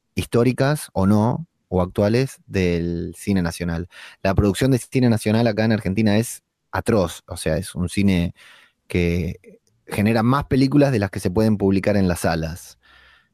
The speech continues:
No de calidad todas, ¿no? Por supuesto, eso, que quede claro, pero genera más películas de las que se pueden publicar en las salas. Hay una escuela de cine muy fuerte acá y no hay, hay plataformas de cine argentino, exclusiva de cine argentino,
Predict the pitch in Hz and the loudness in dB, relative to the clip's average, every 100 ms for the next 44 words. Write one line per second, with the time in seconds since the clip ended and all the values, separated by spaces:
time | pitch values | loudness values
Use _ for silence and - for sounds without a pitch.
0 | _ _ - 90 92 107 90 98 98 92 | _ _ -8 -2 0 0 0 2 2 2
1 | 87 90 82 87 95 82 - 82 85 - | 2 0 0 0 0 -2 -2 -2 -2 -6
2 | 87 - 64 - 85 92 87 92 85 80 | -12 -12 -18 -12 -4 -4 0 -2 -2 -6
3 | 78 85 - 101 101 110 127 131 127 135 | -8 -8 -4 0 0 0 0 0 0 0
4 | 143 135 98 - - 87 107 98 95 95 | 0 0 -4 -6 -8 0 0 2 0 0
5 | 101 101 95 92 113 120 120 92 95 - | 0 2 2 0 0 0 0 0 0 0
6 | 127 123 104 120 117 107 117 - 120 120 | 2 2 2 4 6 6 4 2 2 2
7 | 104 98 110 127 - - - _ _ _ | 0 0 -2 -2 -8 -20 -20 _ _ _
8 | _ 104 98 90 87 82 80 78 80 73 | _ -4 0 0 0 -2 -4 -6 -8 -4
9 | 95 110 117 123 120 110 104 85 - _ | 0 2 4 4 4 4 2 0 -6 _
10 | _ - - 120 113 127 - - 143 156 | _ -14 -2 0 2 0 0 -2 0 2
11 | 139 98 117 113 101 101 104 123 147 127 | 2 0 0 0 0 -2 0 2 2 0
12 | - 90 113 104 107 110 90 90 110 123 | -2 -2 0 0 0 -4 -4 -4 0 0